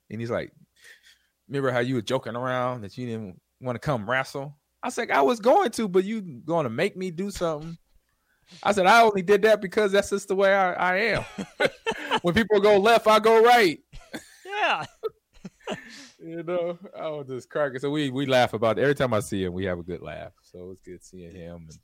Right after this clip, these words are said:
Speaker 2: So
Speaker 1: T V. Yeah, so it was good.
Speaker 2: S-, so what you're saying is if he would have convinced you instead of telling you,
Speaker 1: If
Speaker 2: Amon
Speaker 1: he would have
Speaker 2: Green would
Speaker 1: said,
Speaker 2: have
Speaker 1: "I
Speaker 2: been a
Speaker 1: got
Speaker 2: wrestler?
Speaker 1: options."
Speaker 2: Ah.
Speaker 1: Yes. If he said, "Amon, you got options. You know, you could,
Speaker 2: Mm.
Speaker 1: this is wrestling.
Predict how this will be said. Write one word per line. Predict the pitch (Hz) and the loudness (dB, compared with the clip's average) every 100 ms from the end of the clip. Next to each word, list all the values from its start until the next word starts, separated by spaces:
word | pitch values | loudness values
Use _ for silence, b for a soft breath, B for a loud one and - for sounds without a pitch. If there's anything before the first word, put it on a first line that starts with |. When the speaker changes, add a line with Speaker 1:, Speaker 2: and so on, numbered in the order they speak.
| _ | _
Speaker 2:
So | - 214 202 | -8 -6 -6
Speaker 1:
T | |
V. | 92 95 95 - _ _ _ _ _ _ - | -8 -10 -10 -16 _ _ _ _ _ _ -20
Yeah, | 90 76 | -16 -16
so | - 76 73 - | -14 -14 -12 -10
it | |
was | 101 82 | -10 -10
good. | - - - | -14 -16 -18
Speaker 2:
S-, | - 185 | -20 -20
so | - 208 | -8 -2
what | 233 | -2
you're | 214 | -2
saying | - 233 226 175 | -4 -2 -2 -4
is | 165 | -6
if | 185 - | -6 -6
he | 220 | -4
would | 208 208 | 0 0
have | 196 143 _ _ | 0 -4 _ _
convinced | 208 170 139 214 - - | -8 -6 -4 -6 -6 -8
you | 262 269 | -6 -4
instead | 208 - 220 | -4 -2 -2
of | 180 - | -4 -6
telling | - 180 202 254 233 | -4 -2 -2 -2 -4
you, | 240 262 320 _ - | -6 -6 -10 _ 0
Speaker 1:
If | 160 214 | 4 6
Speaker 2:
Amon | 233 | 8
Speaker 1:
he | |
would | 220 190 | 8 6
have | 214 | 4
Speaker 2:
Green | |
would | 220 | 4
Speaker 1:
said, | - | 6
Speaker 2:
have | 160 | 6
Speaker 1:
"I | |
Speaker 2:
been | |
a | 165 | 6
Speaker 1:
got | 143 | 4
Speaker 2:
wrestler? | 120 139 254 | 4 2 2
Speaker 1:
options." | 156 80 76 - - _ - | -4 -14 -16 -20 -20 _ -4
Speaker 2:
Ah. | 160 147 135 127 | -2 0 -2 -2
Speaker 1:
Yes. | 123 78 - _ _ _ - | -2 -2 -10 _ _ _ -10
If | 160 | -6
he | 202 | -2
said, | 202 165 | 0 0
"Amon, | 151 160 160 | 0 -2 -2
you | 156 | 0
got | 156 123 | 0 2
options. | 120 - - 73 _ _ _ _ | 0 -4 -12 -20 _ _ _ _
You | 104 | -18
know, | 92 | -14
you | 107 | -14
could, | 147 135 | -14 -16
Speaker 2:
Mm. | 131 120 _ _ _ _ | -20 -20 _ _ _ _
Speaker 1:
this | 123 139 | -12 -8
is | 180 | -4
wrestling. | 147 127 - 135 143 | 0 0 0 -8 -12